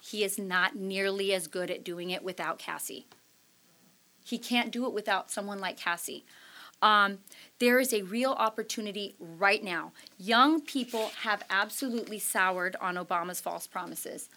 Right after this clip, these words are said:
of hope and change. His liberal ideas, his liberal policies have failed. Um, young people are less prosperous, and frankly, I think they're a lot more scared for their future, not just economically. I think the deal with Iran is also quite frightening. Um,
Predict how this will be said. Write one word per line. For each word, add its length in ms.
of 140
hope 180
and 100
change. 440
His 160
liberal 240
ideas, 640
his 160
liberal 220
policies 500
have 140
failed. 400
Um, 420
young 280
people 280
are 120
less 240
prosperous, 580
and 140
frankly, 400
I 60
think 180
they're 100
a 60
lot 160
more 120
scared 320
for 120
their 80
future, 380
not 200
just 220
economically. 640
I 60
think 220
the 80
deal 200
with 160
Iran 460
is 160
also 280
quite 280
frightening. 460
Um, 380